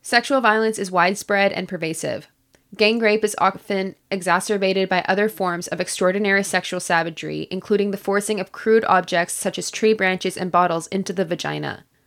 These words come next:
Sometimes the women are tortured, the genitalia mutilated with knives or bayonets,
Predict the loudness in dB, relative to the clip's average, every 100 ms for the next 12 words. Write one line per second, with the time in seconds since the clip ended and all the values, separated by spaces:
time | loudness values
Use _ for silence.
0 | _ _ -2 2 4 4 4 2 2 0
1 | -2 0 0 0 -2 -4 -4 -6 0 0
2 | 0 2 2 2 0 0 0 0 0 -2
3 | -2 -4 0 2 2 2 -2 -2 -2 -2
4 | 0 -2 -4